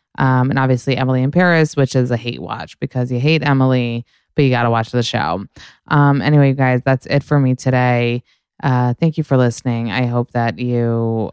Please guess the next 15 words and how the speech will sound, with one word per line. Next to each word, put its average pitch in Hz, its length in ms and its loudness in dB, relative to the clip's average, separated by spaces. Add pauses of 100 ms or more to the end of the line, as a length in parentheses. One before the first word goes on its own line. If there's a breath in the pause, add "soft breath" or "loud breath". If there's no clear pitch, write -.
uh, 120 240 -2
had 120 220 -4
a 117 80 -6
great 120 600 -2 (140)
Christmas, 147 840 2 (420)
Hanukkah, 131 960 0 (760 loud breath)
um, 147 300 2
and 170 140 2
also 185 200 4
Happy 180 280 2
New 180 180 2
Year. 147 300 0
Hi, 165 280 0
twenty 143 320 -4
twenty-two. 135 760 0